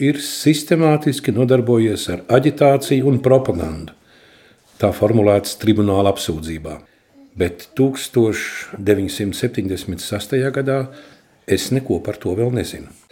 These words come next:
Tomēr tūkstoš deviņsimt septiņdesmit sestajā gadā šādi uzburta ainiņa ar manu iedomu Gunāru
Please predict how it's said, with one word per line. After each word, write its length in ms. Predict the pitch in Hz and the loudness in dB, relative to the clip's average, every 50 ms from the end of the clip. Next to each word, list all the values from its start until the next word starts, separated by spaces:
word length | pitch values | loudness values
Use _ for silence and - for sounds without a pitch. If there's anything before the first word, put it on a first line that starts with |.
| - - - - - - _ | -20 -18 -16 -16 -18 -2 _
Tomēr 300 | - 135 143 160 165 165 - | 4 6 8 6 6 6 4
tūkstoš 380 | 185 180 180 - 170 156 139 156 | 2 2 2 2 0 2 4 4
deviņsimt 460 | 160 156 165 135 - 156 156 156 147 | 2 4 2 2 2 2 2 2 2
septiņdesmit 800 | - - 165 160 - 160 151 147 143 147 143 - - 139 135 135 | 2 2 0 2 2 2 2 2 2 0 0 0 0 0 0 0
sestajā 640 | - - - 190 202 208 - - 143 123 120 110 107 | -2 -4 -4 -4 -4 -4 0 2 4 6 6 6 4
gadā 240 | 117 120 104 104 90 | 4 2 2 0 -2
šādi 400 | - - - 165 165 147 131 127 | -2 -2 0 0 2 2 2 2
uzburta 540 | 156 156 139 123 120 120 113 - - 107 117 | 2 2 2 2 2 2 2 0 -2 0 2
ainiņa 400 | 127 143 160 160 170 156 143 123 104 | 2 2 2 2 2 0 0 2 2
ar 100 | 113 107 | 0 2
manu 240 | 107 123 131 127 113 | 2 2 2 2 2
iedomu 480 | 107 127 143 135 143 139 139 131 135 120 | 2 2 2 2 2 2 2 2 2 2
Gunāru 540 | 139 156 156 156 156 156 156 151 147 143 | 2 2 4 4 4 4 4 4 2 0